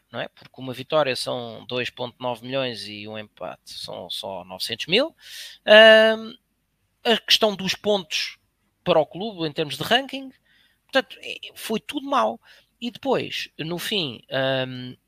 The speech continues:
vir aquele discurso sereno e pacato do,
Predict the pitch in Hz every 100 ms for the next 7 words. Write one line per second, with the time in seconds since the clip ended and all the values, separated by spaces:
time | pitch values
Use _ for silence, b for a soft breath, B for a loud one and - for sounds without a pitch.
0 | _ _ _ _ _ _ _ - 120 165
1 | 151 - 151 - - 151 - - - _
2 | _ _ _ _ _ _ - - - 151
3 | 147 143 - - 147 139 131 131 135 131